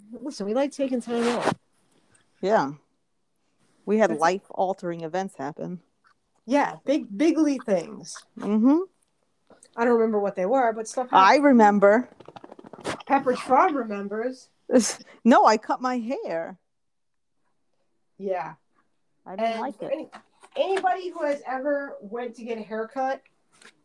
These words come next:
Speaker 1: and told the hairdresser they wanted X amount of length,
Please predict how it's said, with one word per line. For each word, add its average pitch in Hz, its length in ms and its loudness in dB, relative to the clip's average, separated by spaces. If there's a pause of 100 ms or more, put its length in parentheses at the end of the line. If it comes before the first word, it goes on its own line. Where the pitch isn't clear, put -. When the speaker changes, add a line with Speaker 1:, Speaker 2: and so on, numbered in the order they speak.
(340)
Speaker 1:
and 226 420 0 (160)
told 277 520 2 (100)
the 226 140 0
hairdresser 240 760 4
they 208 140 4
wanted 202 480 2 (280)
X 233 280 2
amount 240 320 2
of 226 100 -4
length, 254 460 -2